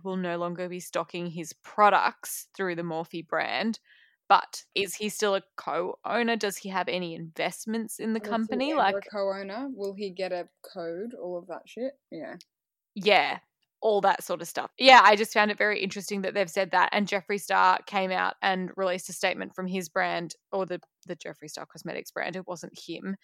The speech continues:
Speaker 2: Hmm.
Speaker 1: It just came out being like, "This is okay. We're fine. We're really sad, but, like, we're fine.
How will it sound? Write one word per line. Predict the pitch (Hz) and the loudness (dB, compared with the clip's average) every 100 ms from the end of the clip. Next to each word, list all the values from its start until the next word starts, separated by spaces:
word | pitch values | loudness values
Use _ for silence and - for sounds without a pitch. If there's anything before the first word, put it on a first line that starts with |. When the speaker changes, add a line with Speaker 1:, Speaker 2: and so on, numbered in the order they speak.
| - | -14
Speaker 2:
Hmm. | 208 196 - - | -12 -12 -16 -14
Speaker 1:
It | 202 | -8
just | 190 - | -8 -4
came | 196 185 | -4 -2
out | 175 - | -4 -2
being | 190 185 175 | -2 -2 -2
like, | 175 175 - _ _ _ 175 | -2 -2 -6 _ _ _ -10
"This | 190 175 | -10 -8
is | 175 | -4
okay. | 190 180 175 165 160 _ _ _ _ _ _ _ | -4 -2 -6 -6 -10 _ _ _ _ _ _ _
We're | 175 | -8
fine. | 170 170 170 165 156 | -4 -4 -2 -6 -12
We're | - 190 | -4 -2
really | 185 180 | 0 -2
sad, | 175 175 170 - - | 0 0 0 -8 -4
but, | 170 - | -4 -2
like, | 170 175 - - _ _ _ - | -6 -8 -10 -14 _ _ _ -4
we're | 185 | -4
fine. | 180 - - 170 | -2 -6 -6 -14